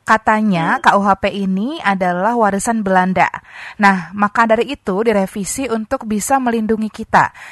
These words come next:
Speaker 1: Soal bagaimana tadi, eh, pasal karet ini sebenarnya awalnya bagaimana sih, Pak Chandra punya, eh, mungkin bocorannya begitu saat masih warisan Belanda?
Speaker 2: Jadi begini,
Speaker 1: Bunyinya seperti
Speaker 2: memang,
Speaker 1: apa?
Speaker 2: memang K U H P yang,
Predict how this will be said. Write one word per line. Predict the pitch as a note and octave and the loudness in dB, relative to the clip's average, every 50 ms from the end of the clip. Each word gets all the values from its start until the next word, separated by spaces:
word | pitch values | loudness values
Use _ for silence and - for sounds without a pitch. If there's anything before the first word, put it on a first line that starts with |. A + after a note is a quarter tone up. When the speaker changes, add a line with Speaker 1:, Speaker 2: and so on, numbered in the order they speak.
| - - | -20 -14
Speaker 1:
Soal | - - C#4 A#3 - - - D4 D#4 D#4+ D#4+ | -4 4 4 4 6 8 6 8 8 8 6
bagaimana | D#4 B3 B3 A3+ G#3+ A#3+ A#3 A#3 A#3+ B3 B3 C4+ C4+ | 6 4 4 4 4 2 4 4 2 4 4 2 4
tadi, | - B3 A3+ G#3 G3+ A3+ G#3+ G#2+ | 4 4 2 4 2 -2 -2 0
eh, | A2 G#3+ G#3+ G#3 G#3 G#3 G3+ | 2 2 2 2 0 0 2
pasal | - G#3 G#3 - G#3 G3+ | 0 0 2 2 0 0
karet | - - G#3+ G#3 G#3 - | 0 -2 -4 -4 -4 -4
ini | - G#3+ G#3 B3+ D#4 - | -4 -4 -4 -4 -4 -2
sebenarnya | - E4 A#3+ B3 A#3+ B3+ C4+ C#4+ F4 G4+ G4+ - _ - | -2 0 0 4 4 4 2 2 2 0 0 0 _ 4
awalnya | B3+ C4 B3 C4 C4 C4 D4 F4+ F#4 | 4 6 6 6 6 6 4 4 2
bagaimana | D4+ C4+ G#3 A3 G3+ G3+ G#3+ A#3+ | 2 2 2 2 0 0 -2 -2
sih, | - B3+ | -4 -2
Pak | - D#4 D4 | -2 -2 0
Chandra | - D4 - - F4 E4+ | 0 -2 0 0 0 0
punya, | - E4 E4 D#4+ C#4+ G#3 C3+ - _ _ | 0 -2 -2 0 2 0 0 0 _ _
eh, | - G3+ G#3 G#3 G#3 G3+ G3+ G3+ F3+ - - - _ _ | -2 0 2 4 4 4 4 4 2 2 -2 -6 _ _
mungkin | - A3 G#3+ G#3+ - C4 A#3+ A#3+ A#3 A3+ - - - - - - - - - - - | -6 -4 -4 -2 -2 -2 -2 -2 -2 -4 -6 -8 -14 -20 -20 -20 -20 -20 -20 -10 0
bocorannya | G3+ A3 A3+ - C#4 B3 A#3+ B3 A#3+ B3+ B3 | 2 2 4 6 4 4 6 6 4 4 2
begitu | A#3 G#3+ G3 F#3 G3+ - G3+ F#3+ | 0 0 -2 -4 -4 0 0 0
saat | F#3+ - G3 F3+ G3 | 2 4 2 2 4
masih | - G#3+ G3+ G#3 - - A3 G#3+ G3+ F#3+ | 2 0 0 0 0 -2 -4 -2 0 0
warisan | G3 F#3+ G3 - G#3+ G3+ | 0 0 0 -2 -2 -2
Belanda? | G3+ F#3+ F#3+ F3+ F3+ F3 D#3 C#3+ D3 _ _ _ _ _ _ _ _ _ _ _ _ _ _ - - - _ _ _ - - | -2 0 0 0 2 2 0 -2 -2 _ _ _ _ _ _ _ _ _ _ _ _ _ _ -20 -20 -20 _ _ _ 2 4
Speaker 2:
Jadi | G3 G#3+ C4 | 4 6 6
begini, | A#3 G#3+ E3 D3+ C#3 B2 B2 C3 C#3 C#3 C#3 | 4 4 4 4 4 6 6 6 6 6 6
Speaker 1:
Bunyinya | A3 G#3+ A3 A3 B3 C#4+ | 6 4 2 2 0 0
seperti | D4 - - - A3 B3+ - | 0 2 2 4 4 4 4
Speaker 2:
memang, | G3 G#3 - | 4 2 2
Speaker 1:
apa? | F3+ D#3+ E3 E3 _ _ _ _ _ _ - | 0 -2 -2 -6 _ _ _ _ _ _ 2
Speaker 2:
memang | - G3+ G3+ A#3 C#4 D4+ C#4 | 6 6 8 8 6 6 8
K | B3+ A#3+ A#3 | 10 10 10
U | G3 | 10
H | F#3+ G#3 G3+ - | 10 8 8 8
P | - G#3 G3 G3 | 8 6 8 10
yang, | G3 F#3+ G3 | 10 8 8